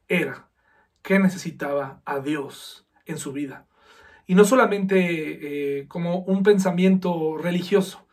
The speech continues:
necesitaba invitar a Dios a cenar. Necesitaba que Dios entrara con él. Necesitaba una relación con su creador. Por eso,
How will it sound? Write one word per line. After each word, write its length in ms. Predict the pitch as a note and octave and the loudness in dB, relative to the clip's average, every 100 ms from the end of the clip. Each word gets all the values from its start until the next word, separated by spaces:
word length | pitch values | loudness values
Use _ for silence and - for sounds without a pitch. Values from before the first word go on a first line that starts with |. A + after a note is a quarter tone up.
| _ _ _ _ | _ _ _ _
necesitaba 720 | - E3+ E3+ F#3 F3 - E3 D#3 | -6 -4 -2 -4 -6 -4 -4 -4
invitar 380 | D3+ D3 C#3+ C#3+ | -8 -12 -8 -6
a 100 | C3 | -6
Dios 520 | C3+ C3+ - - _ _ _ _ - | -8 -10 -12 -20 _ _ _ _ -12
a 100 | - | -8
cenar. 400 | - C#3 C3 - - - _ _ _ _ _ | -4 -4 -6 -10 -12 -20 _ _ _ _ _
Necesitaba 600 | - D#3+ D3 - F#3+ F3 F3 | -10 -8 -10 0 2 4 0
que 200 | E3 D3+ | -6 -6
Dios 520 | E3 F3 D#3 - - | -4 -4 -4 -8 -14
entrara 500 | D#3 C#3+ D3+ D3 C#3 | -14 -10 -6 -6 -6
con 220 | C3+ B2+ | -12 -16
él. 200 | C3+ C#3 _ | -18 -20 _
Necesitaba 760 | - C#3+ C#3+ C#3+ E3 E3 E3+ - _ _ - - _ | -18 -16 -16 -10 -6 -2 -4 -6 _ _ -20 -20 _
una 180 | F#3+ F#3+ | 2 4
relación 640 | F3+ E3 D3+ - F#3+ D#3+ | 4 0 -4 -4 -4 -4
con 340 | - E3+ F#3 | -4 -2 -2
su 260 | F#3 - E3 | -4 -6 -8
creador. 480 | - D3 C#3 D3+ D3+ _ _ _ _ _ _ _ | -6 -6 -6 -10 -14 _ _ _ _ _ _ _
Por 160 | - F3 | 0 6
eso, 360 | G#3+ A#3 A#3 | 6 8 4